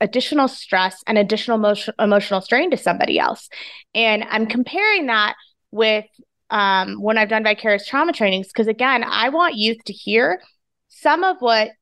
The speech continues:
the reason we're talking about these and we're talking about, hey, could there maybe be some other solutions or different ways to look at it,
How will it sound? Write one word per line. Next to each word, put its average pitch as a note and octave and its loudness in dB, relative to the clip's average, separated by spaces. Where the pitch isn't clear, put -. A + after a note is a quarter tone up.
the A#3 2
reason C#4+ 0
we're G3 2
talking A#3+ 0
about F#3+ 2
these G3+ -4
and F#3+ -6
we're F#3 -2
talking A#3 -2
about, G3 0
hey, A#3+ -2
could G#3+ -4
there A3 2
maybe A3+ 0
be G#3 -2
some G#3 -6
other G3+ 2
solutions G#3 0
or F#3+ 2
different G#3 0
ways F#3+ 0
to F#3+ -4
look A#3 0
at F#3 2
it, F3 2